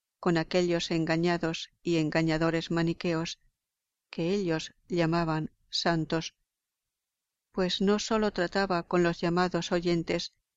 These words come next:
de cuyo número era mi huésped, en cuya casa había pasado mi enfermedad y convalecencia, sino también con los que llamaban electos.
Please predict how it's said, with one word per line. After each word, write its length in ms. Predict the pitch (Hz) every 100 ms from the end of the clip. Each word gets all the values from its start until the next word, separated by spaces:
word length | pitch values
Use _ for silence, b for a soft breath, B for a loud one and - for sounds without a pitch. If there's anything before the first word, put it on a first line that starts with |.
| _ _ _ _ _ _ _
de 140 | 180
cuyo 260 | - 165 165
número 500 | 170 180 175 165 - _ _
era 240 | 180 175
mi 140 | 165 170
huésped, 460 | 175 165 - 170 - _ _ _ _ _ _ _ _ _ _ -
en 160 | 170
cuya 280 | 151 165 160
casa 460 | - 180 - 180 - _ _ _ _ -
había 320 | 185 202 214
pasado 440 | - 180 202 190 165
mi 140 | 165
enfermedad 720 | 160 - 175 160 160 175 175 - -
y 120 | 185
convalecencia, 880 | 170 165 170 180 196 160 175 165 - _ _ _ _ _ _ _ _ _ _ _ _ -
sino 360 | - 208 196
también 520 | 196 190 196 226 208 - _ _
con 220 | - 180
los 160 | 165 165
que 180 | - 165
llamaban 640 | 160 165 170 165 165 160 _ _
electos. 760 | 175 160 156 - - 151 -